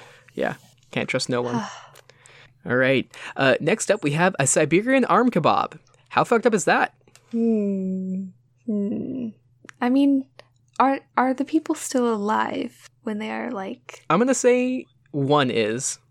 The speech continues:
Speaker 1: She had two people impaled on her arm,
Speaker 2: Hmm.
Speaker 1: and then she, like, casually tosses them aside. I'm gonna assume that at least one is.
Speaker 2: Then I'm gonna say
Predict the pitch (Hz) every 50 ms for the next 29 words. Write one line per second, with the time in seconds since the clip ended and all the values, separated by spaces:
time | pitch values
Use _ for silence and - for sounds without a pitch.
0 | _ _ _ _ - - - - 160 156 180 165 - - 202 214 - 220 208 -
1 | 175 170 - 156 147 - 123 151 156 156 151 151 143 135 120 143 131 123 113 113
2 | 107 104 107 110 113 - _ - 247 247 240 233 226 214 202 196 196 196 175 143
3 | 131 127 131 - 139 127 120 117 - - - - - - 151 143 143 139 131 131
4 | 127 - - 139 135 - 143 127 127 123 110 117 - - 110 110 - - 147 156
5 | 151 - 165 156 151 147 147 143 - _ - _ _ - - - 147 139 120 -
6 | - 139 131 - - 131 117 110 104 95 98 104 110 - - - _ _ _ -
7 | _ _ - - _ _ _ _ _ _ - 240 233 - 247 269 285 302 285 285
8 | - - 262 254 254 254 254 247 247 247